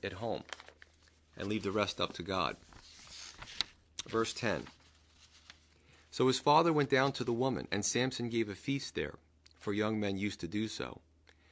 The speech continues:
And it was so, when they saw him, that they brought thirty companions to be with him. Then Samson said to them, "Let me pose a riddle to you.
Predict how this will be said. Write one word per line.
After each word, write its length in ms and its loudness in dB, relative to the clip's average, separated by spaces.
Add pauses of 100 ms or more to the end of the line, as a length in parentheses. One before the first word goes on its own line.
(280)
And 140 4
it 80 6
was 180 2
so, 240 6
when 180 6
they 100 4
saw 320 2
him, 220 -2
that 140 0
they 120 4
brought 260 0
thirty 300 2
companions 680 -4
to 80 -8
be 200 0
with 180 -6
him. 140 -10 (720)
Then 140 -2
Samson 440 2
said 240 2
to 80 -2
them, 260 0
"Let 160 0
me 120 0
pose 320 0
a 40 0
riddle 240 2
to 140 -4
you. 200 -4